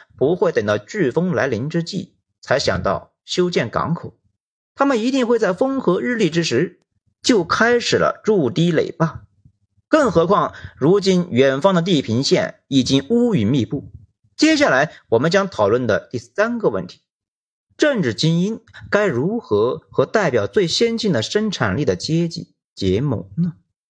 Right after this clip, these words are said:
好，这章就到这里。听到这里的你呢，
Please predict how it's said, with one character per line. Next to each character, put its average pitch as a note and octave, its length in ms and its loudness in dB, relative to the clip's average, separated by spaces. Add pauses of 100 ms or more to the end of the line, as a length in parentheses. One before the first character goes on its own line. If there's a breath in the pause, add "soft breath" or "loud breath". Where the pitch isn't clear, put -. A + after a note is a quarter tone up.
(960)
好， A#2 340 0 (260)
这 A#2 120 2
章 A2 300 0
就 A2 80 0
到 G2+ 100 2
这 G2+ 120 0
里。 F#2 200 -4 (960)
听 B3 240 0
到 A3+ 140 2
这 C4 160 0
里 F#3+ 100 0
的 C#3+ 120 2
你 A#2+ 180 0
呢， F#2+ 300 -2